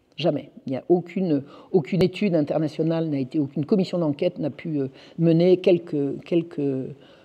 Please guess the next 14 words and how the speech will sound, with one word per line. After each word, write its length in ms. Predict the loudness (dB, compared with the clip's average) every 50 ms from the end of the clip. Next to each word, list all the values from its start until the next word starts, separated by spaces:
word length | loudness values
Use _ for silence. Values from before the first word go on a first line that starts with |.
| _ _ -6
recherches 600 | -2 2 2 2 2 4 4 4 4 4 2 -6
et 60 | -6
quelques 400 | -2 0 -2 -2 -2 -4 -8 -8 -6 -6 -6 -6 -8 -10 -10 -14 -16 _ _ _ -20 _ _ _ _ _ _ _ _ 0
conclusions 480 | 2 2 4 4 4 4 6 4 4
que 80 | 2 0
ce 100 | -2 -2
soit 280 | -2 0 0 0 0 -2
sur, 300 | -4 -8 -8 -4 -2 -2
euh, 120 | -2 -2 -4
sur, 300 | -6 -4 -2 -2 -2 -2
sur 160 | -4 -6 -4
ces 220 | 0 2 2 4 4
horreurs. 280 | 4 4 4 4 4 2 2 -2 -4 -6 -8 -10 -12 -14 -8 0
Donc, 380 | 4 4 4 4 2 -4 -8